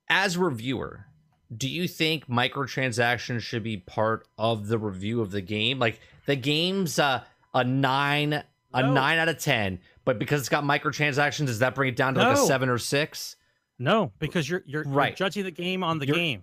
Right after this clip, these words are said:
Speaker 1: Exactly.
Speaker 2: And, and if the development team is supposed to make the microtransactions as part of the game that they say it was, which is,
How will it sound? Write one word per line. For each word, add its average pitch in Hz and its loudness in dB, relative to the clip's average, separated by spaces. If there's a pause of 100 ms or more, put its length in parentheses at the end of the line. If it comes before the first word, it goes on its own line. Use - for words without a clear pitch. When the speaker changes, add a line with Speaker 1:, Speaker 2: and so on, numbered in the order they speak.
Speaker 1:
Exactly. 107 0 (300)
Speaker 2:
And, 175 -2
and 180 2
if 175 2
the 175 -8
development 220 2
team 202 -2
is 170 -2
supposed 190 -4
to 165 -2
make 170 -4
the 151 -2
microtransactions 151 -4
as 123 -4
part 151 2
of 123 -4
the 117 -8
game 127 -4
that 117 -6
they 113 -8
say 151 -2
it 120 -2
was, 107 -6
which 113 -10
is, 95 -12